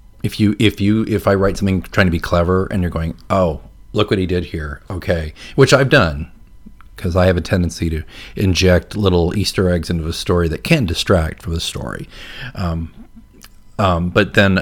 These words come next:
then I have kind of failed you because I pulled you out of the story, and then you have to kind of get back into the story. So I love that. I love that thing there. So, you know, I frequently get a question from readers: um, "Hey, Alex, did you see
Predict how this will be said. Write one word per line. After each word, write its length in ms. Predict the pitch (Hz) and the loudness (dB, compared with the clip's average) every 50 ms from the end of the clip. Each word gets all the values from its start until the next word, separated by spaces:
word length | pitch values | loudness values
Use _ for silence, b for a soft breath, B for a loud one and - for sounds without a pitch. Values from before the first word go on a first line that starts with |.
| - | 0
then 240 | 101 92 110 107 101 | 0 4 4 4 6
I 100 | 95 95 95 | 6 4 4
have 200 | 98 95 - - | 4 2 2 2
kind 180 | - 95 90 | 0 0 0
of 60 | 87 | 2
failed 260 | - 139 143 147 131 104 | 2 2 2 4 4 2
you 80 | 101 | 0
because 160 | 87 90 104 | 0 2 2
I 60 | 87 85 | 2 2
pulled 260 | - - 123 104 92 | 2 2 0 2 2
you 100 | 98 92 | 2 2
out 80 | 85 | 2
of 60 | 87 87 | 0 -2
the 40 | - | -4
story, 240 | - - 120 107 95 | -4 -2 0 2 2
and 60 | 92 | 2
then 80 | 92 104 | 2 2
you 100 | 104 95 | 2 2
have 140 | 98 90 - | 0 0 -2
to 80 | - | -6
kind 160 | - - 92 85 | -6 -4 -4 -2
of 40 | 80 | -2
get 140 | 90 76 | -2 -2
back 240 | - 90 85 - - | -2 -4 -4 -2 -2
into 180 | 98 92 90 92 | -2 -2 -2 -2
the 120 | 92 87 | -4 -6
story. 420 | 92 - - - - - - - - B B B B B B B | -8 -6 -6 -6 -8 -8 -8 -10 -12 B B B B B B B
So 120 | - - 107 | 4 4 6
I 40 | |
love 300 | 101 107 120 127 110 98 | 6 8 6 4 4 2
that. 240 | - 76 73 71 - - | -4 -6 -8 -8 -10 -8
I 120 | - 90 | -6 -2
love 200 | 87 95 104 98 92 | 0 0 0 0 0
that 180 | 85 80 - | -4 -6 -6
thing 180 | - 85 80 78 | -8 -8 -8 -8
there. 160 | 78 73 90 | -8 -8 -4
So, 300 | - - 107 92 82 - B 113 117 113 B | 0 2 2 2 2 0 B -10 -10 -2 B
you 100 | - 110 | 4 6
know, 80 | 98 92 | 6 6
I 60 | 87 | 4
frequently 400 | - - 107 - - 95 90 87 | 4 2 0 2 2 0 2 2
get 160 | 82 87 85 | 4 2 2
a 40 | 82 | 2
question 440 | - 90 85 85 - - - 80 76 | 2 2 2 2 2 0 -2 -2 -2
from 200 | - - 80 80 | -2 -2 -2 0
readers: 520 | 80 80 80 80 78 78 76 - - - - - | 0 0 -2 -2 -2 -4 -4 -6 -8 -10 -8 -6
um, 340 | 104 87 82 80 78 73 - - - B B B B B B B B B | -4 -4 -2 -4 -4 -6 -10 -16 -20 B B B B B B B B B
"Hey, 160 | 104 85 80 | 0 2 2
Alex, 340 | 82 87 82 76 76 - - | 2 2 2 0 -2 -4 -6
did 200 | - 87 - 98 | -6 -4 -4 -4
you 100 | 92 82 | -4 -4
see 480 | - - - 87 85 80 80 82 - | -4 -4 -4 -4 -4 -4 -6 -6 -10